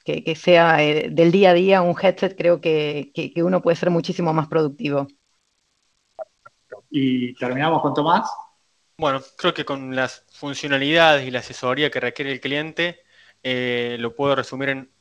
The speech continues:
Speaker 3: una palabra que es algo que nosotros buscamos ser siempre nuestro cliente, que es ser partners.
Speaker 2: Ah, perfecto. Bueno, la verdad,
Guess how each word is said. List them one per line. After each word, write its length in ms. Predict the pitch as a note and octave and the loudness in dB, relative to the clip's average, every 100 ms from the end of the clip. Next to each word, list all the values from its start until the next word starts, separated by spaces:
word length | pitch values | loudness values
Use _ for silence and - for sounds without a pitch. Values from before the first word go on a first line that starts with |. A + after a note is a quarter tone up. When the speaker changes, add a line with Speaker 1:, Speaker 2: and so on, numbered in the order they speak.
| _ | _
Speaker 3:
una 220 | D3 D3 C#3+ | -6 -4 2
palabra 420 | C3 C#3+ D3+ C#3+ | 2 4 2 0
que 100 | C3 | -2
es 40 | |
algo 120 | C3+ | -6
que 80 | B2+ | -4
nosotros 240 | A#2+ C#3 B2+ | -6 -6 -6
buscamos 340 | A#2+ C#3 A#2+ | -4 -6 -6
ser 120 | C#3+ | -8
siempre 200 | C3+ C3 | -6 -4
nuestro 260 | B2+ - B2 | -4 -6 -6
cliente, 360 | C3+ D#3 D#3+ | -4 -2 -4
que 160 | - C3 | -2 -2
es 140 | C3 _ | -4 _
ser 360 | - C3+ C3 - | -6 -2 -2 -4
partners. 600 | - A2 G2+ G2+ - - _ _ _ _ _ _ _ _ _ - | -2 -2 -2 -18 -18 -20 _ _ _ _ _ _ _ _ _ -10
Speaker 2:
Ah, 260 | G#2+ - _ _ _ | -10 -12 _ _ _
perfecto. 540 | - G2+ - F2+ _ _ _ _ _ _ _ _ _ | -14 -14 -12 -14 _ _ _ _ _ _ _ _ _
Bueno, 440 | G#3 F#3 D#3+ - - | 6 8 6 0 -2
la 100 | D3 | 6
verdad, 540 | D#3 F3+ A3+ B3 A#3+ | 8 10 10 10 8